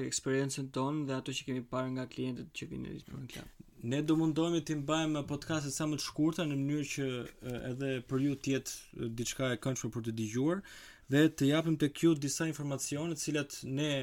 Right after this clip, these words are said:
Speaker 2: e, i kemi goxha të implementuar mirë, por për shumë klientë tanë të shikojmë që janë pyetje që janë të vazhdueshme dhe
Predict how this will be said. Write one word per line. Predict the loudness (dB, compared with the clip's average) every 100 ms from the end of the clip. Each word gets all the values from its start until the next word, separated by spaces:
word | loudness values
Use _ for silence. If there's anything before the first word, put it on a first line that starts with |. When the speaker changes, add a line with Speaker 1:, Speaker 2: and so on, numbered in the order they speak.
| -4
Speaker 2:
e, | -10 -18 -16 -16 -18 -8 -4 -2 -4 -6 -4
i | -2 0
kemi | 0 4
goxha | 4 4 2
të | 0
implementuar | 0 0 0 2 2
mirë, | 2 2 2
por | 2 4 2 0
për | 2 2 2
shumë | 2 2 2
klientë | 0 0 0 0
tanë | 0 -2
të | -4 -4
shikojmë | -4 -4 -4
që | -2
janë | -4 0
pyetje | 0 2 0 0 -2
që | 0 2
janë | 0 -2
të | -2
vazhdueshme | -2 2 0 0 -4 -2
dhe | -2